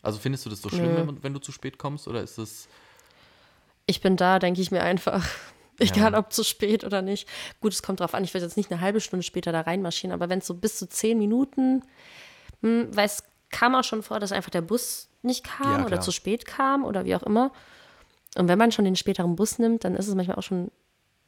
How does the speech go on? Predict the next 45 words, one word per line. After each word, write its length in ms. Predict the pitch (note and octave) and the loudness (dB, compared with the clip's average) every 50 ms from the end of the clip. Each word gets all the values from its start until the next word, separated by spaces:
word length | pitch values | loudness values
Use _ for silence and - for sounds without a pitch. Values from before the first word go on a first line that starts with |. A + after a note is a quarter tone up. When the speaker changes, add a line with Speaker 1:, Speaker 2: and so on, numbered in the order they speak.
| _ - | _ -6
Speaker 2:
bisschen 260 | G3+ G#3 - G3+ F3+ | -4 -2 -2 -2 -2
das 120 | F3+ - | -4 -6
Problem, 260 | - - F3+ F#3 A3 A3+ | -6 -2 2 4 4 4
weil 100 | F#3 E3+ | 4 2
du 100 | E3+ - | 0 -2
auch 120 | - E3 | -4 -6
so 200 | - - D#3+ A3 | -6 -4 -2 -2
schon 180 | B3 - E4 D#4 | 0 2 0 0
zu 120 | - D#4 | 0 -2
spät 340 | D4+ - - D#4+ D#4+ - - | -8 -6 -4 -6 -6 -6 -4
kommst. 340 | - - D#4 D4+ D4 - - - - - - - - - - - - - - - - - | -2 2 2 2 2 0 -4 -10 -12 -12 -10 -10 -10 -10 -10 -10 -10 -10 -12 -12 -2 4
Aber, 560 | - G3+ G3 G3 F#3+ G3+ G3+ G3+ G3+ G3 - - | 8 10 10 10 10 8 8 8 6 6 4 4
ähm, 400 | - G3 F#3 F#3 F#3 F#3 F#3 F#3 | 2 4 4 4 4 2 2 0
Speaker 1:
Ich 120 | G3 - - | 0 -2 0
liebe 220 | A#2 C3+ C#3+ B2+ | 2 2 2 4
das, 220 | G#2 G#2+ F#2+ - - | 2 2 0 0 0
weil 180 | G#2+ G#2 G#2 G2 | 0 0 0 0
bei 180 | F#2+ A2+ G#2+ | 0 2 2
uns 140 | G#2+ G#2+ A2 | 2 0 -2
in 100 | G#2+ G2+ | -2 -2
Witten 200 | A#2+ - - B2 | -4 -4 -4 -4
gibt's 200 | G#2+ G#2+ - - | -6 -6 -8 -10
diesen 160 | G#2 G#2 G2+ | -10 -10 -8
einen 240 | - - G#2 G#2 G2 | -6 -6 -6 -6 -4
Bus, 360 | G2 A2+ A2+ B2 B2+ - - - - - - - - - - - - | -4 -2 -2 -2 -2 -4 -10 -14 -20 -20 -20 -20 -20 -20 -16 -4 0
der, 400 | G2+ G2+ G2+ G2+ G#2 G#2 G#2+ - - - | 4 4 6 6 6 4 2 0 0 -2
ähm, 440 | G2+ G#2 G2+ G2+ G2+ F#2+ G2 G2 G2 - - _ _ _ _ _ _ | -2 -2 -2 -2 -2 -2 -4 -6 -8 -12 -20 _ _ _ _ _ _
kommt, 240 | - - G#2+ A2+ - | -6 -4 -4 -4 -2
glaub 160 | A2 G2+ G2+ | 0 0 0
ich, 120 | G2+ G2 - | 0 -2 -4
um 140 | G#2 G2 F#2+ | -6 -6 -8
vier 400 | - - - - - A#2 A#2 A2+ | -8 -14 -14 -6 -2 -2 0 0
nach 240 | G#2 G2 F#2+ - | 0 -2 -2 -4
acht, 300 | - - G2 G2 - - | -4 -6 -6 -6 -6 -8
vier 120 | - - A#2+ | -4 -4 -2
Minuten 260 | A#2+ A2+ A2 G#2 G#2 | -2 -2 -4 -4 -4
nach 180 | G2+ G2 G2 - | -4 -4 -4 -4
acht, 380 | G2+ G#2 - - - - - _ _ _ _ | -4 -6 -6 -12 -20 -20 -20 _ _ _ _
kommt 180 | - G2+ G2+ G2+ | -10 -6 -4 -2
er 40 | F#2+ | -2
an 60 | G2+ | -2
der 80 | G2+ | -4
Bushaltestelle, 960 | F#2+ - _ - A#2+ - - - G#2 G2+ G#2 - - G#2 G2 G2+ G#2 G#2 - G#3 | -4 -6 _ -6 -6 -6 -4 -4 -4 -4 -4 -4 -4 -4 -2 0 0 2 4 6
Speaker 2:
Ja, 180 | G#3+ G#3+ G#3 G#3 | 6 8 6 6
genau. 440 | G3 G3+ G3+ G3 F#3+ F#3+ F#3+ G3 | 4 2 2 2 2 2 2 0